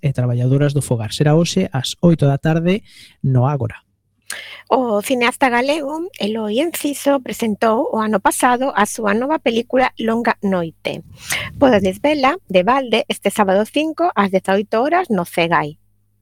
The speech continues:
Speaker 1: E tamén no Cegai comeza un interesante ciclo sobre o cine negro do director Robert Siodmak. O mércores nove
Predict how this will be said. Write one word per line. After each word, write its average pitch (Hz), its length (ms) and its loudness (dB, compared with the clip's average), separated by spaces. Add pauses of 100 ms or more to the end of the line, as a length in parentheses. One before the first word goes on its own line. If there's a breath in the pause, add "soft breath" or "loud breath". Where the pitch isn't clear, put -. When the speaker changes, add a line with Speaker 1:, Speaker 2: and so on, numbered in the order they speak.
(520 loud breath)
Speaker 1:
E 160 220 4
tamén 170 260 0
no 165 80 -2
Cegai 151 300 0
comeza 143 340 0
un 139 80 0
interesante 139 600 -2
ciclo 147 400 2
sobre 131 260 -2
o - 60 -8
cine 143 240 0
negro 139 260 0
do 135 140 2
director 135 420 2
Robert 135 380 0
Siodmak. 185 500 -2 (400 loud breath)
O 123 220 2
mércores 135 480 0
nove 143 340 2